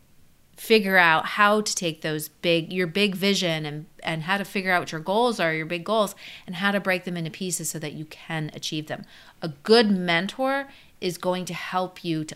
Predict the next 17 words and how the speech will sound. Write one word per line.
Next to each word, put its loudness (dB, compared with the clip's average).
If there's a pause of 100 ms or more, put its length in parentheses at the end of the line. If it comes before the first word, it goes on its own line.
understand -6
and -10
create -8
your -6
own 2
unique 0
process -6
to -14
do -12
that. -6
Just -8
because -2
it 0
works 0
for -8
this -2
person -4